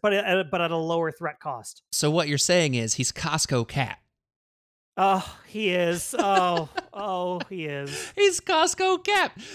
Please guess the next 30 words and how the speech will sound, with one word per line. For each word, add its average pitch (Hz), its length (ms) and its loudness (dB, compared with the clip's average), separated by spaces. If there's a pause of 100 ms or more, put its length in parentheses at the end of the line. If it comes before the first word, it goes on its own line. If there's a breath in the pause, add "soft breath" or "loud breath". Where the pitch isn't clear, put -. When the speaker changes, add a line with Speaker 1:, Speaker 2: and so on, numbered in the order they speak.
Speaker 2:
Somebody 277 520 2
said 208 320 0
that 214 280 -2 (140)
on 170 380 2 (120)
the, 156 460 4
when 160 160 -2
I 156 80 2
first 170 400 -2
revealed 147 480 -2
this 151 160 -2
card, 135 400 0
like, 135 180 -2
on, 135 380 -2
<laughs> - 20 -20
on 131 240 -2
the 127 80 -4
House 131 220 -2
Party 143 200 -4
Protocol 139 360 0
Facebook 135 400 -2
page, 143 260 -2
which 131 200 -6
if 127 100 -10
you're 127 80 -4
not 123 220 -4
following, 127 460 0
Speaker 1:
Oh. 117 40 -8
Speaker 2:
definitely 123 340 -6
do 127 200 -4
that. 123 300 -2